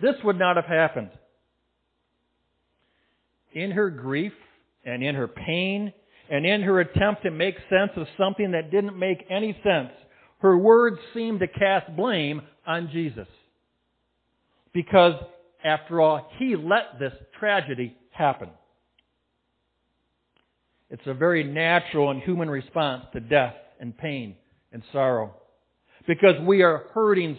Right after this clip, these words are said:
so much. Our human tendency is many times to cast blame on others, on doctors,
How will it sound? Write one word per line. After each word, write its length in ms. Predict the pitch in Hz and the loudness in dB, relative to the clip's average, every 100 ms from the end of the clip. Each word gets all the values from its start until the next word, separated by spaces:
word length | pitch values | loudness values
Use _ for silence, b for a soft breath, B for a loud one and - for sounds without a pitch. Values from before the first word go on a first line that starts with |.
| - | 2
so 180 | 175 160 | 4 6
much. 240 | 165 131 - - _ _ _ b b | 4 2 -6 -20 _ _ _ b b
Our 140 | 175 165 | -2 0
human 420 | - 269 233 - | -2 -2 -2 -2
tendency 760 | 226 233 220 190 185 170 165 B B | -2 -2 -4 -4 0 0 0 B B
is 160 | 143 | -10
many 300 | 156 220 233 | -6 -2 -2
times 300 | 226 196 190 - | -2 -4 -4 -6
to 80 | |
cast 420 | - 202 202 175 165 | -6 0 0 0 0
blame 300 | 202 208 190 | 0 0 -2
on 160 | 180 | 2
others, 300 | 190 170 110 - - _ _ _ _ _ _ _ _ _ _ _ - | 2 2 -4 -10 -20 _ _ _ _ _ _ _ _ _ _ _ -12
on 180 | 170 160 | -8 2
doctors, 500 | 180 185 - 113 | 4 4 0 -12